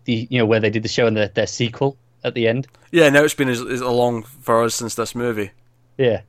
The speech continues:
Speaker 2: Oh, that's scary. <laughs>
Speaker 1: It's weird, isn't it?
Speaker 2: That's, that's really scary.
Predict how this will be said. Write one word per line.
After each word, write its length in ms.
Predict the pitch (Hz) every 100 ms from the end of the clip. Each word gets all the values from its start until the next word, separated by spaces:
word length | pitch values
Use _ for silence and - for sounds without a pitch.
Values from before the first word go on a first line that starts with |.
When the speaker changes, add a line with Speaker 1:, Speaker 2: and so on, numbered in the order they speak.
| -
Speaker 2:
Oh, 100 | 120
that's 140 | 123 -
scary. 440 | - 101 92 95 _ -
<laughs> 0 | 123 - 220
Speaker 1:
It's 260 | - 120
weird, 280 | 117 110 110
isn't 140 | 110 107
it? 120 | - - 151 -
Speaker 2:
That's, 240 | 123 127
that's 240 | 131 127 127
really 180 | 120
scary. 440 | 120 - 107 107